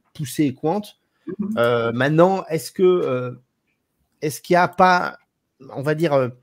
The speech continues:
Speaker 1: une attente trop forte, euh, de, de Quant et qui est pas encore opérationnelle, on va dire à cent pour cent par rapport à Google ?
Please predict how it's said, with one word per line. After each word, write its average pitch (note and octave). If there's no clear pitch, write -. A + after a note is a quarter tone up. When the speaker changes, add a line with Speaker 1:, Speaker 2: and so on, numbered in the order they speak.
Speaker 1:
une D3+
attente F3+
trop -
forte, -
euh, A#2+
de, B2+
de C3+
Quant E3+
et B2+
qui C3+
est C3
pas D3
encore C#3
opérationnelle, -
on A#2
va C3
dire C#3+
à B2+
cent C#3+
pour C#3
cent D3+
par D3
rapport C#3+
à C3+
Google ? D3